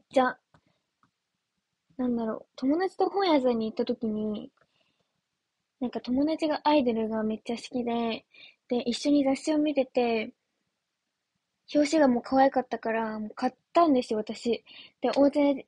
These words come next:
見てたら、読んでたら、もう本当に一枚一枚めっちゃ可愛くっ、ビスさんの雑誌が。そう、そこで、もう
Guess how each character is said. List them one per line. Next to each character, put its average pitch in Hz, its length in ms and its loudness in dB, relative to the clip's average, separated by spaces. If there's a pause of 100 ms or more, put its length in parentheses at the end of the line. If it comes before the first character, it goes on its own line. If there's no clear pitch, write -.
見 269 120 2
て 269 100 -6
た 240 180 -4
ら、 269 300 0
読 254 180 0
ん 247 40 -2
で 240 100 -6
た 233 160 -8
ら、 240 400 -2 (340)
も 254 100 0
う - 20 -10 (120)
本 370 220 -4
当 427 100 0
に 392 140 -2
一 381 180 -6
枚 381 160 -2
一 381 160 -4
枚 302 220 2
め 247 180 0
っ 277 40 -6 (140)
ち - 60 2
ゃ 453 60 2
可 - 80 -10 (100)
愛 554 200 4
く - 100 -16
っ、 - 40 -14 (1800)
ビ 240 140 -6
ス 226 120 -6
さ 214 180 -10
ん 208 100 -8
の 214 200 -8 (500)
雑 240 180 -6
誌 226 200 -8
が。 214 200 -4 (1200)
そ 247 120 -16
う、 233 40 -12
そ 240 140 -8
こ 247 160 -8
で、 247 60 -4 (1600)
も 220 300 -6
う - 60 -20